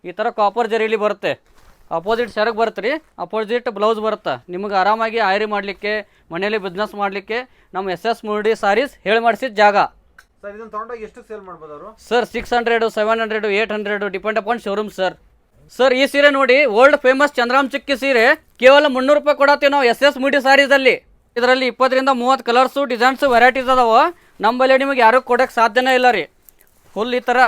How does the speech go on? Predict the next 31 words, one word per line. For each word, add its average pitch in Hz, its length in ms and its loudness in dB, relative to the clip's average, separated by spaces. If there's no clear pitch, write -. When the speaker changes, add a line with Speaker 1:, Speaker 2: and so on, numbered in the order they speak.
Speaker 1:
ಸಾಡಿ 196 260 0
ಫುಲ್ 269 220 -4
ವಿವಿಂಗ್ 247 320 -6
ಬರುತ್ತೆ, 247 260 0
ಯಾವುದೇ 226 260 2
ರೀತಿ 240 180 -4
ಪ್ರಿಂಟೆಡ್ 226 400 -2
ಇರಲ್ಲ. 240 260 2
ಈ 196 80 -8
ಥರ 226 300 -2
ಅಪೋಸಿಟ್ 233 360 0
ಬ್ಲೌಸು, 226 640 0
ಅಪೋಸಿಟ್ 220 380 -6
ಪಲ್ಲು 240 220 2
ಬರುತ್ತೆ. 240 500 0
ಉಟ್ಕೊಂಡ್ರೆ 254 440 -2
ಹಂಗೆ 233 500 0
ಜುಮ್ 233 240 -4
ಅಂತ 262 180 -2
ಕಾಣ್ತೀರಾ. 240 500 0
ಸರ್, 226 160 0
ಈ 233 100 -2
ಥರ 233 200 -4
ಸಾರಿ 226 260 0
ನೋಡ್ರಿ, 240 340 -4
ಕೇವಲ 247 320 0
ಮುನ್ನೂರ 254 340 0
ಐವತ್ತು 247 260 2
ರೂಪಾಯಿ 240 200 -2
ರೀ 226 80 0
ಇದು. 180 180 -2